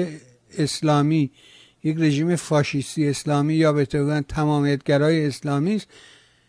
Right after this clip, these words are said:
پس شکست آن به این سادگی راحتی که ما دوست داریم و آرزو داریم امکان پذیر نیست. پس این ادعای دیگر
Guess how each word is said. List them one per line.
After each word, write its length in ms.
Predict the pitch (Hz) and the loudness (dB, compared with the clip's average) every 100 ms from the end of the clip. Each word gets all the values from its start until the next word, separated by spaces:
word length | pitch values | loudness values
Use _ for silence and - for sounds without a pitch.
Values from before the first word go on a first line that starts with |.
| _ _ - | _ _ -2
پس 180 | 180 175 | 0 0
شکست 760 | - - 175 - 185 202 - 196 | -2 -2 -2 0 2 2 0 -2
آن 280 | 190 190 | 0 0
به 60 | 170 | 2
این 140 | 165 | 2
سادگی 580 | 165 - 156 147 143 151 | 0 0 0 0 0 0
راحتی 400 | 147 147 143 - | 2 2 2 -2
که 160 | 165 165 | -2 -2
ما 180 | 151 147 | 0 0
دوست 360 | 131 139 - | 0 -2 -2
داریم 280 | 143 139 139 | 0 0 0
و 40 | |
آرزو 380 | 139 143 135 131 | 0 0 -2 -4
داریم 340 | 131 139 175 180 | -2 -2 0 -2
امکان 380 | 151 151 143 | -2 -2 -4
پذیر 600 | 131 143 127 139 175 185 - _ _ _ _ _ - | -2 -2 -2 -2 -2 -4 -8 _ _ _ _ _ -10
نیست. 540 | 147 170 196 147 - - _ _ _ _ _ | -4 2 2 2 -2 -16 _ _ _ _ _
پس 280 | 160 151 190 | -6 -4 -4
این 120 | 185 | -4
ادعای 560 | 165 147 165 151 165 180 | -4 -4 0 2 4 4
دیگر 580 | 160 151 143 165 143 | 4 0 2 2 0